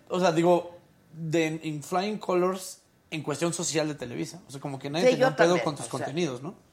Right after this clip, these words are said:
Speaker 2: No, no creas, pues yo tuve ahí dos o tres desencuentros con Andrés Manuel, con el
Speaker 1: O sea,
Speaker 2: presi-,
Speaker 1: entiendo,
Speaker 2: hoy
Speaker 1: pero en el tema, por
Speaker 2: presidente.
Speaker 1: ejemplo, Televisa de vende y vendida, no sé qué,
Speaker 2: Sí,
Speaker 1: siento que
Speaker 2: me tiran
Speaker 1: eso, ¿sí?
Speaker 2: vendidas, sí,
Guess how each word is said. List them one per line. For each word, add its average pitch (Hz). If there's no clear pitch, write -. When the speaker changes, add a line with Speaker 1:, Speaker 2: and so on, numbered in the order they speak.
Speaker 2:
No, 392
no 185
creas, 170
pues 123
yo 135
tuve 190
ahí 143
dos 143
o 135
tres 139
desencuentros 127
con 120
Andrés 113
Manuel, 117
con 113
el 110
Speaker 1:
O -
sea, -
Speaker 2:
presi-, 180
Speaker 1:
entiendo, 170
Speaker 2:
hoy 143
Speaker 1:
pero 160
en 160
el 160
tema, 226
por 202
Speaker 2:
presidente. 170
Speaker 1:
ejemplo, 180
Televisa 156
de 120
vende 170
y -
vendida, 139
no 135
sé 143
qué, 165
Speaker 2:
Sí, 220
Speaker 1:
siento 196
que 208
Speaker 2:
me 196
tiran 151
Speaker 1:
eso, 127
¿sí? 143
Speaker 2:
vendidas, 165
sí, 269